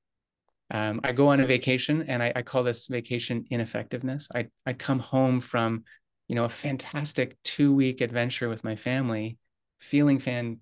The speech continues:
you know, rejuvenated and ready to go. And within two hours of my next shift, I was grumbling about, "When's my next vacation gonna be?"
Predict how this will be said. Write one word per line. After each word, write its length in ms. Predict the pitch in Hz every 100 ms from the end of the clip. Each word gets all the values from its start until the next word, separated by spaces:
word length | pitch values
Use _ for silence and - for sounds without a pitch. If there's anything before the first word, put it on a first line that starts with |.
| -
you 100 | 123
know, 220 | 113 107 - _ _
rejuvenated 880 | 143 139 147 143 147 139 139 135 135
and 160 | 117 117
ready 200 | 123 123
to 100 | 120
go. 340 | 117 117 147 156
And 260 | 120 117 - _ _ _
within 280 | 131 123 123
two 260 | - 139 120
hours 640 | 127 143 113 110 - - -
of 140 | 117
my 120 | 113
next 280 | 110 113 -
shift, 360 | - 190 120 -
I 120 | 110
was 360 | 117 110 - - _ _ _ _
grumbling 400 | 123 127 127 117
about, 380 | 110 110 110 - _ _
"When's 140 | - 117
my 80 | 113
next 220 | 110 -
vacation 460 | - - 131 -
gonna 140 | - -
be?" 280 | - 131